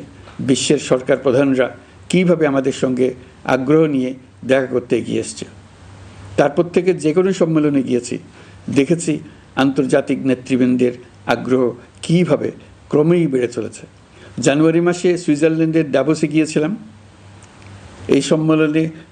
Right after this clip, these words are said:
সাতচল্লিশটি পৃথক ইভেন্টে আমার অংশগ্রহণ করতে হয়েছে।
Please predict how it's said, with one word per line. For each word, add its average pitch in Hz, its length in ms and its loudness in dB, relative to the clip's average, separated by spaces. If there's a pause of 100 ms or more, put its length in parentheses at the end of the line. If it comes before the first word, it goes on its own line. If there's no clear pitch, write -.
সাতচল্লিশটি 180 720 -2
পৃথক 151 380 0 (440)
ইভেন্টে 127 460 0 (380)
আমার 131 280 0
অংশগ্রহণ 135 520 2
করতে - 280 -6
হয়েছে। 107 280 -4